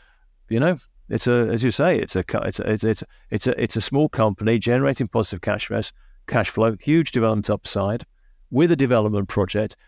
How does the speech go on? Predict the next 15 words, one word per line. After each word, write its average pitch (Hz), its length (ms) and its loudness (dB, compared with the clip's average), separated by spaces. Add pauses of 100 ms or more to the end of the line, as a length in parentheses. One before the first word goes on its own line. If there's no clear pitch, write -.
We're 123 80 0
kind 143 220 0
of, 113 240 -2
we 131 200 2
do, 139 160 2
we've 139 160 0
got 143 100 0
the 110 60 -6
full 127 180 -2
cycle. 120 380 -2
We've 101 80 -4
got 95 140 -4
an 110 40 -6
existing 160 420 0
mine. 175 300 2